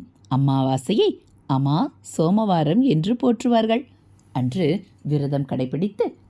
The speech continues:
அரச மரத்தை வழிபட்டால் கிடைக்கும் பலன்கள் ஏராளம் என்று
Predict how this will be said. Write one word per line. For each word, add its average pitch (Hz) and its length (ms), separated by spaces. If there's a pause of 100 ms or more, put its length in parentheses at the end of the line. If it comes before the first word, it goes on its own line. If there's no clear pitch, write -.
(100)
அரச 202 340
மரத்தை 175 380
வழிபட்டால் 127 600
கிடைக்கும் 139 460
பலன்கள் 180 460 (440)
ஏராளம் 180 580
என்று 156 360